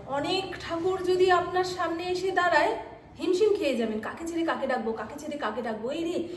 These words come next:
এই ঠাকুর তো এই ফুল চায়, ওই ঠাকুর তো সেই ফুল চায়, এই ঠাকুরের ওই মন্ত্র, সেই মন্ত্র, এরকম করতে গেলে নিজের মনটা আরো চঞ্চল হয়ে যায়। তাই কৃষ্ণ ভক্ত যারা, তারা বলেন যে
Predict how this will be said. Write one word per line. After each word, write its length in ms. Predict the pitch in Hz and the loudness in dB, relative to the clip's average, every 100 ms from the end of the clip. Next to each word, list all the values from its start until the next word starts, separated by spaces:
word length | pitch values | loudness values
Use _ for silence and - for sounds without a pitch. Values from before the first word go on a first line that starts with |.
| - - | -10 -6
এই 140 | 285 - | -4 -4
ঠাকুর 300 | 294 - 311 | -6 -6 -4
তো 80 | |
এই 220 | 302 277 294 | -2 -2 -4
ফুল 260 | 320 311 | -4 -4
চায়, 200 | - 311 | 0 0
ওই 180 | 285 285 | 0 -2
ঠাকুর 340 | - 294 302 - | -4 -6 -6 -8
তো 60 | |
সেই 300 | 302 - 269 277 | -8 -6 -6 -4
ফুল 160 | 311 311 | -4 -4
চায়, 160 | 302 | -2
এই 240 | 302 269 285 | -2 -2 -4
ঠাকুরের 400 | 285 294 294 294 | -6 -6 -6 -2
ওই 180 | 262 | -2
মন্ত্র, 360 | 285 302 302 302 | -2 -6 -8 -8
সেই 280 | - 269 285 | -8 -6 -4
মন্ত্র, 300 | 285 285 339 349 - - - | -6 -6 -8 -10 -10 -14 -6
এরকম 440 | 262 294 320 330 | -2 -2 -2 -4
করতে 280 | 311 302 330 | -4 -4 -4
গেলে 440 | 320 339 453 - - - | -2 0 0 0 -8 -12
নিজের 320 | 294 302 330 | -6 -2 0
মনটা 320 | 320 302 302 294 | 0 0 0 0
আরো 180 | 330 | 0
চঞ্চল 440 | 320 277 269 277 247 | 0 -2 -2 -2 -2
হয়ে 240 | 202 202 | -4 -4
যায়। 220 | 185 143 - - - - - - - - - - - | -4 -6 -12 -18 -20 -20 -20 -20 -20 -20 -20 -20 -14
তাই 180 | 233 233 | -6 -4
কৃষ্ণ 460 | 226 311 294 330 339 | -4 -6 -4 -4 -4
ভক্ত 400 | 320 330 330 330 | -2 -2 -4 0
যারা, 220 | 320 381 | 2 2
তারা 300 | - 233 254 | 0 0 0
বলেন 360 | 262 285 415 | 0 -2 -4
যে 260 | 392 254 254 | -2 0 0